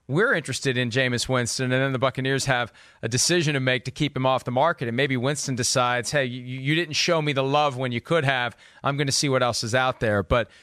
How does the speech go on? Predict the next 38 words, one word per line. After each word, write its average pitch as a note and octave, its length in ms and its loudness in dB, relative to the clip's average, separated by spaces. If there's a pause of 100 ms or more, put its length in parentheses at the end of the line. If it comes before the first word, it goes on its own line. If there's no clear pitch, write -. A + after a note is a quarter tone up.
(120)
for - 220 -4
now, D#3 480 0
Winston D3+ 520 0
has C#3 340 0 (200)
played D#3 320 2
well D#3+ 380 2 (1120)
relative E3 580 2
to D#3 100 0
what D3+ 160 2
we've D3 140 -2
seen D3+ 180 0
in C3+ 60 2
the C3 80 0
past. B2 440 0
He's B2+ 140 0
still C#3+ 460 2 (180)
got C3+ 240 0
the A2+ 60 -8
potential B2+ 400 -2
to A#2+ 60 2
have B2+ 240 2
that, A#2+ 280 -2 (180)
that A#2+ 180 -4
strange, C3+ 600 -2 (260)
"What C#3 160 0
the D3 80 0
hell C3+ 220 0
is A#2+ 80 -6
he A#2+ 80 -8
thinking?" C#3+ 440 -2
moment B2+ 300 0
every B2+ 140 0
once B2 260 0
in B2 60 0
a B2 40 2
while. A#2+ 220 4
But A#2 140 -2
Arians D3+ 540 0